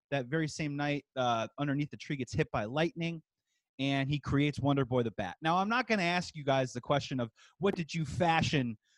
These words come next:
uh, as a child out of something that you found in your backyard, 'cause we all know that we did that all the time. But, uh, it, it kinda begins this concept of superstition and jinxes, a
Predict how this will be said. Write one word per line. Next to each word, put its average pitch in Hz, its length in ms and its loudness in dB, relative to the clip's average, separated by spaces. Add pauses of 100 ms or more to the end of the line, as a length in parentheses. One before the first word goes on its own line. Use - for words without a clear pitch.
(160)
uh, 135 460 4
as 147 160 0
a 120 40 -8
child 151 540 8
out 139 160 4
of 117 60 -6
something 151 320 2
that 127 100 2
you 127 60 -2
found 147 240 0
in 131 60 0
your 127 100 0
backyard, 127 500 2
'cause 160 180 -6
we 170 120 0
all 170 100 2
know 123 140 2
that 110 120 -4
we 110 100 -4
did 101 180 -6
that 107 180 -2
all 101 140 -4
the 95 80 -18
time. 117 400 -2 (440)
But, 165 260 8 (100)
uh, 156 260 6 (160)
it, 185 160 -16
it 196 220 -6 (100)
kinda 262 220 0
begins 220 420 -4
this 196 220 -4
concept 208 500 -6
of 175 140 0
superstition 214 840 -4
and 165 140 -6
jinxes, 143 540 -4
a 117 40 -6